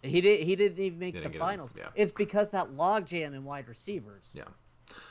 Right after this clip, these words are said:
Speaker 2: Well, if you're looking at Peppers' entire career, you know, a hundred fifty-nine and a half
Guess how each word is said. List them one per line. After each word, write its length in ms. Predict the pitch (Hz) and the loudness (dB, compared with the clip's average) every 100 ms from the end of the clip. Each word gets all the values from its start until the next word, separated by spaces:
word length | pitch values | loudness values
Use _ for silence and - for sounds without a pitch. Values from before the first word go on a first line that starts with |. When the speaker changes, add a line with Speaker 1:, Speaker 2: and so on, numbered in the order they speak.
| - | -6
Speaker 2:
Well, 140 | - 131 | 2 4
if 160 | 127 | 4
you're 80 | 139 | 4
looking 200 | 170 196 | 2 4
at 100 | 170 | 2
Peppers' 320 | 165 143 135 113 | 4 6 4 2
entire 360 | 110 113 107 | 2 2 2
career, 560 | 95 101 95 78 78 - _ _ _ _ _ | 2 0 0 0 -4 -8 _ _ _ _ _
you 80 | - | -10
know, 140 | 92 85 | -8 -6
a 100 | - | 0
hundred 280 | 131 147 143 | 2 2 0
fifty-nine 400 | 135 117 101 92 | -4 -2 -2 -2
and 100 | 85 | -4
a 40 | |
half 420 | 85 85 - - | -4 -4 -6 -14